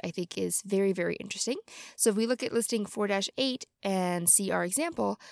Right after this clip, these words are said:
we have a method that we wrote called def add two. And this def add two takes two arguments that have labels. So it has A colon two, comma, B colon three.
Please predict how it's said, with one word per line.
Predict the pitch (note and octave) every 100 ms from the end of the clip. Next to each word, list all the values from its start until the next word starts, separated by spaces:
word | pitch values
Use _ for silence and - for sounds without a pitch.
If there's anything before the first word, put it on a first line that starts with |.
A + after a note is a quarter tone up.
| - -
we | G3
have | G3
a | F#3+
method | G3 - D4
that | G#3 -
we | C#4+
wrote | A#3+ A3+ -
called | - F#3+ F3+ E3+
def | F3 A3+ - - F#3
add | F3+ F3+ F3 -
two. | - G#3+ - _ _ - - - -
And | A3+ G#3+
this | G#3 -
def | B3 C#4+
add | A#3 A#3 -
two | G#3+ G3
takes | - G3 - -
two | - C4+ D4
arguments | G3 F#3+ F#3 F3+ F3 F3 - - - _
that | G3+ G3
have | F3+ F3+ F3 F3+ E3+ F3+ -
labels. | F4 - - - - - -
So | - G3 F#3 F3
it | G3
has | F3 F3+ F3 F3 E3+ - _ _ -
A | G3+ G#3 G#3+ -
colon | - G3 F3+ F3+ F#3 -
two, | A3+ C#4 A4 _ _ _ _ _ _
comma, | - F#3+ F#3 -
B | G3+ A3 A#3+
colon | - - G3 F#3 F#3
three. | - G#3